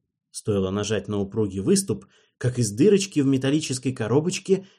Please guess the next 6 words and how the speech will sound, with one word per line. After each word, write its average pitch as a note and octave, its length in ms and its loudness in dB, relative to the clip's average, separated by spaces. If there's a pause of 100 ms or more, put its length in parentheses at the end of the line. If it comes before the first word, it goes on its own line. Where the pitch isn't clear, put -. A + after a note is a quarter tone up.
с - 60 -20
шипением B2 800 -2
вырывалась G#2+ 540 -2
струйка G2 720 -6
голубого G#2+ 640 -6
огня. G#2 360 -12